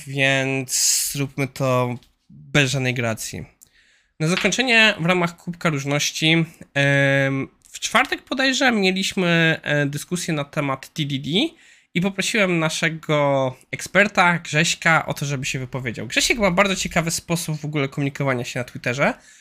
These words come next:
W momencie, gdy ma większy artykuł czy większe materiały, przemyślenia do zrobienia, to robi plik w notepadzie, rozpisuje tam swoje myśli i go później wkleja. Więc,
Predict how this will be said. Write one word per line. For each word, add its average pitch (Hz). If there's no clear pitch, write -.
W 160
momencie, 180
gdy 160
ma 151
większy 165
artykuł 156
czy -
większe 185
materiały, 147
przemyślenia 143
do 139
zrobienia, 139
to 165
robi 202
plik 180
w 160
notepadzie, 170
rozpisuje 160
tam 151
swoje 143
myśli 185
i 165
go 165
później 156
wkleja. 110
Więc, 156